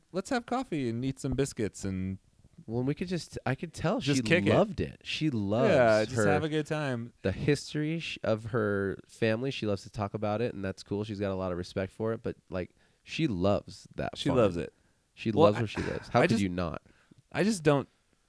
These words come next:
Speaker 1: take that stuff lightly.
Speaker 2: Uh-uh.
Speaker 1: Well, for me, <sighs> time is, like, the most precious
Speaker 2: Mm-hmm.
Speaker 1: resho-, resource. So if someone spends their time with me,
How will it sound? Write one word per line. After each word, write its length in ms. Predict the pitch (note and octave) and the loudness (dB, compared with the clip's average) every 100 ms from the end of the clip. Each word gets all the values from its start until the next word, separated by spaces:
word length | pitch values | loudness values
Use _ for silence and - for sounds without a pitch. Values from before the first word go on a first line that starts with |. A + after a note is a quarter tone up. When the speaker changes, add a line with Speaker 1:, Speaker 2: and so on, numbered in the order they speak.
| _ _ _ _ _ _ _ _ _ - | _ _ _ _ _ _ _ _ _ -10
Speaker 1:
take 300 | - B2 - | -2 -2 0
that 200 | A2 - | -2 -2
stuff 380 | - G#2 - | -2 -2 -2
lightly. 520 | E2+ F2+ F#2+ G2+ A#2+ D3 | -4 -2 0 0 -2 -2
Speaker 2:
Uh-uh. 420 | F2+ - D#2+ D2+ F2+ - | -8 -4 -4 -6 -8 0
Speaker 1:
Well, 160 | C3 | 2
for 160 | C3+ D3+ | 4 2
me, 260 | D3 D#3 - _ _ | 4 2 0 _ _
<sighs> 460 | - - - - - | -14 -12 -12 -16 -14
time 320 | - B2+ B2+ | -2 2 2
is, 120 | B2+ A2+ | 2 2
like, 120 | G#2 | 0
the 100 | G2+ | 0
most 260 | F#2+ F#2 | 0 -2
precious 360 | - G#2+ - F#2 | 0 -2 -2 -8
Speaker 2:
Mm-hmm. 140 | F2+ F2+ | -2 2
Speaker 1:
resho-, 380 | G2 G2+ A2 - | 4 4 4 2
resource. 600 | F#2+ A2 - C3+ E3+ - _ - _ - | -2 -2 2 2 2 -6 _ -20 _ -2
So 200 | - B2+ | 6 6
if 60 | |
someone 340 | - D3+ D#3 C3 | 6 4 4 4
spends 580 | - - - B2 C3+ B2 | -2 -4 2 2 2 2
their 140 | A2+ | 2
time 360 | - - G2+ A#2 | 0 -6 -2 0
with 180 | C3 | 0
me, 260 | C#3 D#3 F#3 | -2 -4 -6